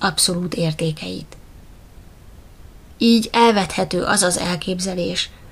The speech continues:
hogy egy olyan küzdelem egyik oldalának végső győzelmét hirdette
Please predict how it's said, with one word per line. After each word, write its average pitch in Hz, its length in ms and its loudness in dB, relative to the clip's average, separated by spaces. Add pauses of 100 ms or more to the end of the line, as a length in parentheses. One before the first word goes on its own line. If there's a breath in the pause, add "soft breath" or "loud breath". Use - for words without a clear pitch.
(100)
hogy 233 200 4
egy 247 180 4
olyan 254 300 6
küzdelem 196 720 4
egyik 220 360 2
oldalának 202 580 4
végső 220 440 4
győzelmét 180 640 2
hirdette 202 720 0